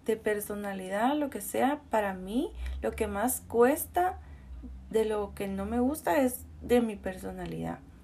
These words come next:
Porque a veces puedo ser muy seria, a veces puedo ser, no sé, eh, eh, no sé cómo decir, sí, puedo ser muy seria, a veces no platico mucho,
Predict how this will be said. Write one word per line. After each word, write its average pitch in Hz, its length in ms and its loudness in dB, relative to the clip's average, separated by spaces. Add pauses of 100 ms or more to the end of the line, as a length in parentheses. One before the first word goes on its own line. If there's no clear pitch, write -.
(280)
Porque - 240 2
a 202 40 10
veces 226 240 6
puedo 233 200 10
ser 233 160 6
muy 226 200 -4
seria, 262 800 6
a - 280 8
veces 240 320 6
puedo 233 300 8
ser, 233 220 8
no 233 180 4
sé, 233 380 2 (480)
eh, 185 640 0 (1300)
eh, 196 440 -4
no 214 140 -6
sé 240 180 0
cómo 285 200 -2
decir, - 280 -4
sí, - 260 -2
puedo 339 160 2
ser 294 140 4
muy 285 180 0
seria, 277 640 2
a - 180 0
veces 214 300 -4
no 220 160 -6
platico 226 420 -2
mucho, 262 840 0